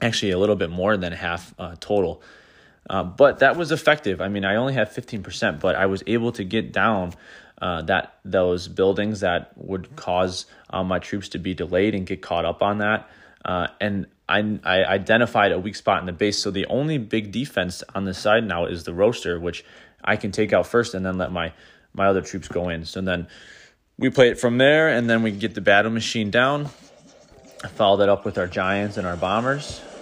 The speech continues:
The roaster is gonna do very little damage to the giants. It's, it's really gonna do more to your weaker troops. So as soon as that roaster goes down, then we start getting our other troops in here. And then the rest, it just kinda goes from there. So those,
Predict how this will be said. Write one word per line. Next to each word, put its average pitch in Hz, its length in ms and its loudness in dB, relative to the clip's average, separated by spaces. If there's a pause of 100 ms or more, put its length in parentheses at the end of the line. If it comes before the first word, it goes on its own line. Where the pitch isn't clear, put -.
(120)
The 107 80 0
roaster 156 300 6
is 170 100 -2
gonna 151 160 2
do 120 140 2
very 107 200 6
little 98 180 4
damage 87 420 -6
to 98 100 -10
the 90 80 -4
giants. 90 600 -10
It's, - 320 -12 (720)
it's - 200 -6
really 98 180 4
gonna 92 220 -2
do 95 180 -4
more 95 280 0
to 98 140 -6
your 87 180 -2
weaker 92 260 -4
troops. 85 380 -8
So 87 280 0 (420)
as 98 100 -8
soon 180 260 -4
as 180 140 0
that 139 200 6
roaster 143 680 2 (460)
goes 98 240 2
down, 131 520 4
then 113 160 2
we 117 80 2
start 107 340 2
getting 101 260 -2
our 92 120 2
other 98 180 2
troops 101 360 -8
in 87 100 -8
here. 90 240 -10 (1400)
And 107 160 0
then 107 140 4
the 101 100 2
rest, 98 420 2
it - 140 -14
just - 180 -8
kinda 104 200 0
goes 101 200 0
from 90 200 -8
there. 98 220 2
So 95 200 0
those, 92 400 2